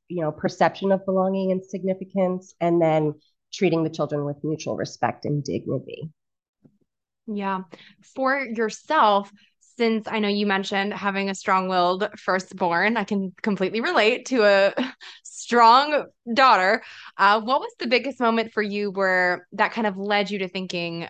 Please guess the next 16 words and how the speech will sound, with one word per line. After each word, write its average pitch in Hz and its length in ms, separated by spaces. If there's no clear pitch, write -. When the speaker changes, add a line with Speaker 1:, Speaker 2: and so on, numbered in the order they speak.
Speaker 2:
All 202 120
right, 175 400
something's 247 320
gotta 226 220
give. 175 360
Like, 175 240
I 214 160
cannot 214 320
keep 208 200
this 196 180
up 185 160
as 180 220
is. 214 400
And 240 200
then 220 120
in, 214 260